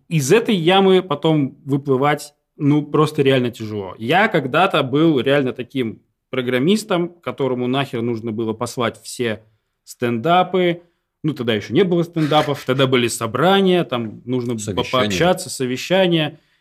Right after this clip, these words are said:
Speaker 1: Я был вообще ярый защитник, что вот программист, он программирует, зачем ему общаться, он сам знает, что делать, программист, он умный, менеджеры животные, заказчик животное.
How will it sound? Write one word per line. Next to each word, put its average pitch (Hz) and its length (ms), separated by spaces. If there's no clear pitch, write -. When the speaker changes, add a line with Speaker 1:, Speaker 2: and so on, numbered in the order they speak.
Speaker 1:
Я 165 480
был 143 360
вообще 135 420
ярый 135 340
защитник, 143 680
что - 240
вот 127 140
программист, 143 460
он 120 120
программирует, 196 760
зачем 127 320
ему 123 220
общаться, 190 480
он 131 100
сам 131 220
знает, 113 260
что 120 120
делать, 180 360
программист, 127 560
он 117 140
умный, 196 540
менеджеры 120 640
животные, 190 1040
заказчик 131 640
животное. 175 800